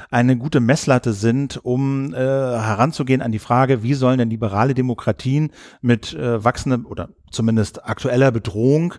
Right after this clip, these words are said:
ja, durch Terror und andere Gefahren umgehen, äh, ohne dauernd Freiheitsrechte zu verletzen und dauernd im Ausnahmezustand, äh, zu leben.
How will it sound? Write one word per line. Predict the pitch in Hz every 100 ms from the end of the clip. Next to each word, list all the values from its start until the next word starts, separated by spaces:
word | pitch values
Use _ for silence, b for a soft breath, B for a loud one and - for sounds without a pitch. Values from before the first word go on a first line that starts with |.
| B B B
ja, | 113 143
durch | 120 113 98 -
Terror | 123 127 123
und | 107
andere | - 143 120
Gefahren | 107 117 117
umgehen, | 170 170 165 104 104 165 B B B B
äh, | 123 120 -
ohne | 139 165 170 165 156 143 - 110
dauernd | 113 135 131
Freiheitsrechte | - 120 113 - 90 -
zu | - 90
verletzen | 92 90 90 92 92 - 131 120
und | 104 95
dauernd | 107 123 127
im | 117 107 113
Ausnahmezustand, | 110 131 131 92 90 90 - 85 82 - -
äh, | 85 80 80
zu | -
leben. | 87 87 117